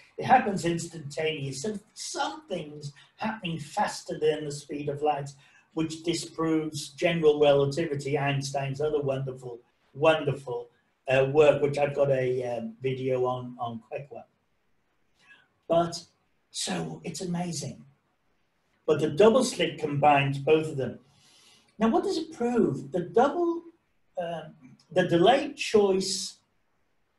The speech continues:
quantum eraser shows that just by knowing the which way path of the photon,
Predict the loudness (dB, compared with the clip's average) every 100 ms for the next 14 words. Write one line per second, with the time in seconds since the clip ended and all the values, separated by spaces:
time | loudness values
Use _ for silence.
0 | _ -2 2 2 0 -2 -2 2 4 4
1 | 2 0 0 -6 -18 _ -2 2 2 0
2 | -2 -4 -10 _ _ _ _ _ 0 2
3 | 2 -4 -4 2 4 6 4 4 2 4
4 | 4 4 4 0 -2 -4 -4 -4 -4 -2
5 | -2 -4 -4 -2 -2 -4 -4 -4 -4 -8
6 | -8 -12 -6 -2 -2 -4 -10 -12 -14